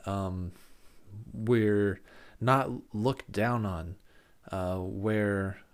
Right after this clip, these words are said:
we don't have to feel bad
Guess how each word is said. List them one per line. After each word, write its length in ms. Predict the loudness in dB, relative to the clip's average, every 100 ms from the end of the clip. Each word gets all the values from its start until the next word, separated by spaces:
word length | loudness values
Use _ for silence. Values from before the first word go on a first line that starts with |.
| -20 -20 _ -20 _ _
we 640 | 0 4 4 2 2 -2 -6 -6
don't 300 | 2 4 4
have 300 | 2 4 4
to 100 | 2
feel 440 | -2 2 6 8 8
bad 640 | 6 4 6 4 2 -4